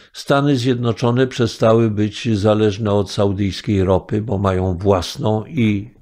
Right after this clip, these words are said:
rozgrywają własną politykę naftową. Głównym odbiorcą saudyjskiej ropy są Chiny i to również zmienia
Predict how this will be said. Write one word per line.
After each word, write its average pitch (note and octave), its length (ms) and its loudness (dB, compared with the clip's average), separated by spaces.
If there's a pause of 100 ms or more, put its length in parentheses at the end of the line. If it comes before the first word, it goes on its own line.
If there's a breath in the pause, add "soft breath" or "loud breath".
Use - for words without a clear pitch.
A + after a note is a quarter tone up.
(120)
rozgrywają G#2 840 2
własną F#2 440 -2
politykę F#2+ 600 -4
naftową. F2+ 600 -4 (800 loud breath)
Głównym D3 600 4
odbiorcą C3 600 2
saudyjskiej A#2 840 0
ropy A2 520 2
są G2+ 320 -2
Chiny B2+ 680 2 (120)
i A2 140 -6
to B2+ 400 2
również A2+ 580 -2
zmienia A2 880 0